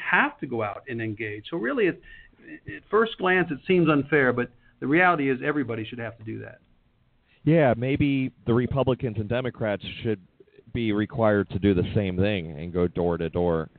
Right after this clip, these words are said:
Speaker 2: as well. Um, well, Dan, let's look at the issues here. Um, the first issue, we wanna take them one at a time. I mean, you can mix and match it how you want, but is return ownership of the political process to the people. You were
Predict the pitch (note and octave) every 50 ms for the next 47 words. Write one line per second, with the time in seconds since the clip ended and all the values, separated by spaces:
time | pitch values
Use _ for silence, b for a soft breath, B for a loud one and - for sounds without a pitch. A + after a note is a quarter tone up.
0 | - - E2 E2+ E2+ F2 F2+ G2 G2 F2+ E2 D#2+ - - - - - F2 F2 F2
1 | E2 E2 E2 D#2 - B B B B B B B B B B - - - - -
2 | - - C3 A#2+ A2+ A2+ G#2+ - - - - - B2 A#2 A2+ A2+ A2+ - - C3+
3 | C#3+ D#3 - F3+ D#3+ D3+ D#3 C#3 A#2+ - A#2 G#2 D2 G2 A#2 A2+ - B2 A#2 A#2
4 | A2+ G#2+ - C3 B2 A#2 A#2 A#2+ A#2+ - - F#2 G2 F#2+ F#2 F#2+ F#2+ G2 - -
5 | C3 C#3 B2+ - - A#2+ A2 - F#2 G#2+ G#2 G2+ G2 F#2+ F#2+ D2+ - - - A2
6 | A2+ A2+ A2+ A#2+ A2+ A2 F#2+ - B2 A#2 - A#2 A2 G#2 G#2+ A2 A2 G#2+ G#2 G#2
7 | G2 - - B2+ B2 B2 A#2+ A2+ A2 A2+ - - - - - - - - B2 B2+
8 | C3 D3 D3 - C#3 A#2 A2+ A2+ - A#2 A2+ - - G2+ G2 G2+ G#2+ G#2+ - -
9 | G#2 - G#2+ G#2 G2+ G2 F#2+ G2+ A2 A2 G#2+ G2+ - - - - - G2 G2 -
10 | - _ - - G#2 G#2 F#2 G2 A2+ A2+ - - B2+ B2+ B2+ B2 A2+ A2 A#2 A#2
11 | A#2+ - - - - _ _ _ _ _ _ - - - - A2+ - - - F#2
12 | F#2+ F#2 F#2+ F#2 - - A2+ A2+ A2+ A#2 - - A2 G2+ - - A2 G2+ G2+ G#2
13 | G2 - G2 F2+ - - - G2 F2+ F2 - - G2 F#2+ - - E2+ F2 F#2 F#2
14 | G2+ A2 A2+ A2 G#2+